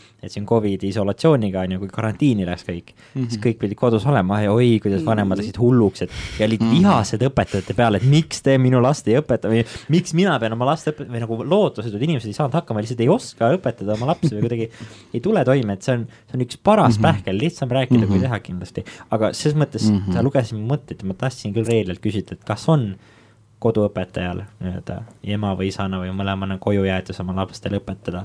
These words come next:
Speaker 1: kas sellel on nagu tulevikku Eestis või, või on seal mingit rolli?
Speaker 3: See on päris hea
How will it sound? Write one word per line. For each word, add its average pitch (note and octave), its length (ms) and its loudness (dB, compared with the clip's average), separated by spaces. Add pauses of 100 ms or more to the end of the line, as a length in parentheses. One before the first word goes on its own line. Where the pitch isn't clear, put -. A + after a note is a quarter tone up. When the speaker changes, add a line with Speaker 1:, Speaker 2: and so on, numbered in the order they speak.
Speaker 1:
kas - 140 -8
sellel B2+ 200 2
on B2 160 2
nagu F#2 220 -6
tulevikku F#2 480 -4
Eestis - 320 -12
või, E2 140 -10 (180)
või F#2 140 -10 (100)
on F#2+ 80 -12
seal F#2 140 -10 (100)
mingit F#2+ 240 -8
rolli? F#2 240 0 (640)
Speaker 3:
See - 80 -4
on A3 80 2
päris A#3 260 2
hea A#3 120 2